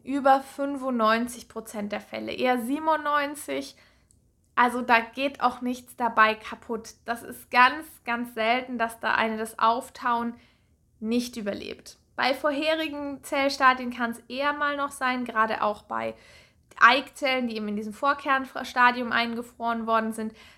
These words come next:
Da entwickeln sich nicht alle weiter. Das hätten sie aber auch vielleicht nicht, wenn sie nicht eingefroren worden wären. Der Vorteil, wenn eben Eizellen eingefroren worden sind im Vorkernstadium ist, ist, dass falls eine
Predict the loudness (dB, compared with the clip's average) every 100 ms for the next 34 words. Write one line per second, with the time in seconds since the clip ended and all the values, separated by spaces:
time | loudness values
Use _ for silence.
0 | _ -4 0 0 0 -2 -4 -4 -6 -8
1 | 0 2 4 6 6 2 0 -2 -6 -4
2 | 0 2 4 2 0 0 4 4 0 -10
3 | -12 -8 -8 -6 -4 -4 -6 -8 -6 -6
4 | -10 -12 -10 -10 -8 -8 -10 -8 -6 -8
5 | -14 _ _ _ _ _ _ -6 -6 0
6 | 2 4 4 4 2 2 2 0 -4 -2
7 | -4 -2 0 2 0 -2 -2 -2 0 0
8 | 0 -6 -6 0 2 2 2 4 4 0
9 | -2 -2 -6 -8 0 0 0 -4 -6 2
10 | 4 4 2 -6 -6 -8 -8 -10 -10 -6
11 | -8 -8 0 2 2 -4 -4 -4 -4